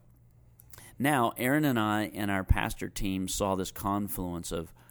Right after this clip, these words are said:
Holy Spirit influence out of Holy Trinity Brompton's ministry, and, and many influenced by them and, and their methodology, and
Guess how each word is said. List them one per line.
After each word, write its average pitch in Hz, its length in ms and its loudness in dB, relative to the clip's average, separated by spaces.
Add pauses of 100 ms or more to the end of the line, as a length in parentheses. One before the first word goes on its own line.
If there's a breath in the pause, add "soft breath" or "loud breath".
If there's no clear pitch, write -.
(200 soft breath)
Holy 131 320 4
Spirit - 420 0
influence 87 920 -8 (680 loud breath)
out 107 120 2
of 95 100 0
Holy 101 280 2
Trinity 92 360 -2
Brompton's 87 560 -2
ministry, 87 760 -4
and, 127 200 -4
and 127 280 0
many 139 460 2 (120)
influenced 104 560 -4
by 90 180 -2
them 90 220 -2
and, 92 180 -4
and 90 140 -6
their 87 80 -2
methodology, 87 680 -6 (560 loud breath)
and 151 440 4